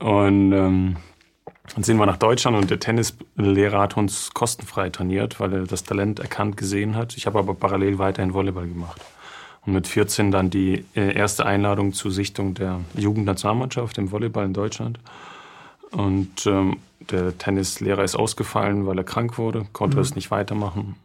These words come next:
Speaker 1: Und da war für mich klar, ich bleib beim Volleyball.
Speaker 2: Dann hast du mit Tennis aufgehört, ne?
Speaker 1: Genau, mit Tennis aufgehört,
Speaker 2: Mhm.
Speaker 1: weil ich hatte dann schon für vier Mannschaften Volleyball gespielt, drei Jugend, zwei Herren und so weiter und so fort.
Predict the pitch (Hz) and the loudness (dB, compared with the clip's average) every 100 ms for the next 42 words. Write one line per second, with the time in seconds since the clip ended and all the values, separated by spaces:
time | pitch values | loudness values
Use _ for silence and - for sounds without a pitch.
0 | - 92 92 92 92 98 90 - 95 92 | -8 -4 -2 -2 -2 -4 -4 -4 -4 -2
1 | 90 95 95 92 90 95 87 87 82 _ | -4 -6 -6 -6 -4 -2 -4 -8 -14 _
2 | _ - - - - 131 135 151 123 156 | _ -20 -20 -8 0 2 4 4 6 6
3 | 151 - - 123 127 - - 107 98 95 | 4 0 -2 -2 -2 0 0 4 4 4
4 | 90 90 101 104 98 107 - 110 107 104 | 2 0 0 2 2 0 2 4 6 4
5 | - - 92 92 90 95 92 90 85 - | 2 0 0 0 -2 0 0 0 -2 -4
6 | 92 92 - - 90 - - - 110 98 | -2 -4 -6 -6 -6 -8 -16 -6 -2 2
7 | 101 104 104 98 - 113 101 101 101 104 | 2 2 2 0 -2 -6 -4 -2 0 0
8 | 104 101 101 - - 101 98 - - - | 2 2 0 -2 -2 -2 -4 -8 -12 -12
9 | 101 - 95 98 95 104 104 98 - - | -10 -6 -2 0 0 0 0 -2 -4 -10
10 | - 98 92 98 101 98 98 98 95 92 | -4 -2 0 0 0 -2 -2 -4 -4 -2
11 | 92 92 95 87 90 - 101 104 | -2 -2 -4 -6 -8 -4 -4 -6